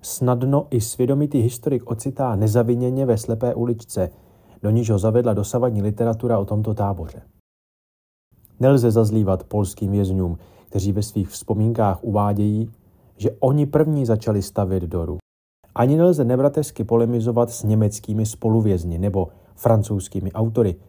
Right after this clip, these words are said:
kteří ve svých knihách tvrdí totéž o sobě, ale v zájmu pravdy musíme uvést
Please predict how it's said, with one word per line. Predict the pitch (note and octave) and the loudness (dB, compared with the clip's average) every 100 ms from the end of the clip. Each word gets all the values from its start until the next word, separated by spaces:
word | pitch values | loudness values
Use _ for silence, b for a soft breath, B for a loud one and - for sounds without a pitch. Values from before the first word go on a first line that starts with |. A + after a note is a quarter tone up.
| b b b | b b b
kteří | - A2 B2+ | -4 -2 2
ve | D#3 | 0
svých | - C#3 | 0 -2
knihách | A2 C#3+ C#3+ D3+ C#3 | -2 -2 0 0 -2
tvrdí | - D#3 C#3 | -4 -4 -4
totéž | A2 A#2+ A#2 C3 G#2+ | -4 -2 4 2 2
o | A#2 | -8
sobě, | G#2+ - G#2 G#2 A#2+ - _ _ _ | -6 -4 -2 -2 -2 -10 _ _ _
ale | - E3 | -4 -2
v | A2+ | 2
zájmu | F3 F#3 G#2 | 2 2 0
pravdy | A#2+ A#2 A2+ B2+ B B B - | 2 2 2 0 B B B -4
musíme | A#2 - D#3 - | -2 -2 -2 -2
uvést | - A#2 B2 C3 - | -2 0 2 2 -2